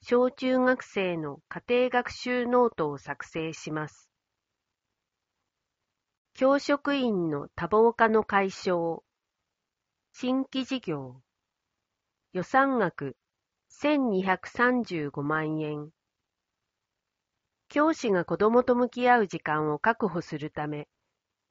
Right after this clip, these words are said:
運営を補助するスクールサポートスタッフ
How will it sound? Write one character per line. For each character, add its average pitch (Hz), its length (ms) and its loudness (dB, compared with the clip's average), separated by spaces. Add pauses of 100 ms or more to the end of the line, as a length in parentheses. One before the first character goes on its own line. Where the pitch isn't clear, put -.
運 262 360 4
営 262 220 4
を 262 160 2
補 262 100 0
助 247 160 2
す - 180 -6
る 147 220 -10 (600)
ス - 120 -18
ク 254 140 -4
ー 277 180 2
ル 277 100 0
サ 262 180 2
ポ 262 240 4
ー 254 80 4
ト 262 120 4
ス - 180 -18
タ 254 100 6
ッ 262 40 4
フ - 400 -10